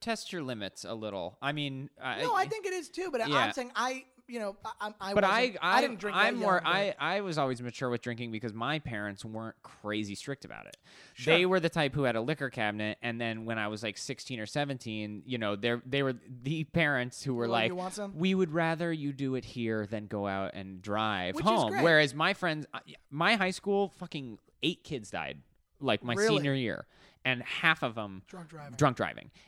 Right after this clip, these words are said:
Speaker 1: And I honestly think that if Arizona hadn't been such a crazy militant, like, you know, insanity, you know, cop police state, that if these kids had been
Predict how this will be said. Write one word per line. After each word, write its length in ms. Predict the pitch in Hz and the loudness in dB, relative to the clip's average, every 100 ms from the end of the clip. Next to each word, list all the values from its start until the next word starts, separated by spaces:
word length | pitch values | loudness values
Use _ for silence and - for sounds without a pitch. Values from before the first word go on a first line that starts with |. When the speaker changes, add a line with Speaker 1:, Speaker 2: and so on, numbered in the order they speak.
| _ | _
Speaker 1:
And 100 | 143 | 2
I 140 | 139 127 - | 2 2 0
honestly 500 | 151 165 170 180 175 | 2 2 0 -2 -4
think 560 | - - 110 95 - _ _ _ | -6 -6 -4 -6 -12 _ _ _
that 280 | 113 123 113 - _ - _ _ - | 0 2 2 -2 _ -20 _ _ -12
if 200 | 135 - - | -10 -10 -4
Arizona 460 | 131 160 147 131 120 | 0 2 0 -2 -2
hadn't 240 | 131 127 | -2 -4
been 140 | 120 | -6
such 180 | 127 123 | -6 -8
a 240 | 120 95 87 _ | -6 -6 -8 _
crazy 440 | - - 139 143 135 | -12 -4 -2 -2 -6
militant, 640 | 113 117 131 127 127 117 - | -6 -6 -6 -6 -6 -8 -10
like, 480 | 117 107 98 - - | -4 -2 -4 -8 -18
you 180 | - 113 | -8 -4
know, 260 | 92 87 82 | -4 -4 -6
insanity, 760 | 120 113 - 127 131 123 107 98 _ 82 82 101 - | -8 -10 -6 -4 -4 -4 -6 -8 _ -20 -18 -18 -14
you 140 | 123 104 | -8 -4
know, 260 | 82 90 - | -4 -6 -8
cop 340 | - 123 - - | -8 -6 -6 -6
police 340 | 113 107 139 | -6 -4 -6
state, 400 | - 90 82 - - - _ _ _ | -6 -6 -6 -10 -16 -20 _ _ _
that 540 | 127 123 123 117 110 - _ _ _ _ | -8 -2 0 0 -2 -6 _ _ _ _
if 200 | 139 123 | -6 -4
these 200 | 143 131 | -4 -4
kids 220 | - 143 | -4 -6
had 160 | 123 110 | -6 -8
been 320 | 120 110 107 | -6 -6 -8